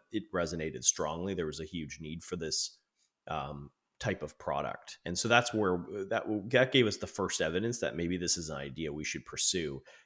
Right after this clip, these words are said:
And then over the course of, you know, several years, we, uh, ac-,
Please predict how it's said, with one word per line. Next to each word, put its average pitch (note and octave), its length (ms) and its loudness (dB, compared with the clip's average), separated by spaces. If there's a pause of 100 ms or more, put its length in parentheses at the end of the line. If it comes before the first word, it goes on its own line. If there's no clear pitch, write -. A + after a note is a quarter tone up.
And F#2+ 100 0
then F2+ 120 6
over E2+ 220 2
the D#2 100 -4
course - 400 -4
of, D2+ 180 -4 (480)
you F2+ 60 -8
know, D2+ 100 -4
several D#2 420 0
years, D#2 460 -4
we, D2 460 -8 (100)
uh, C2 220 -4 (160)
ac-, - 80 -6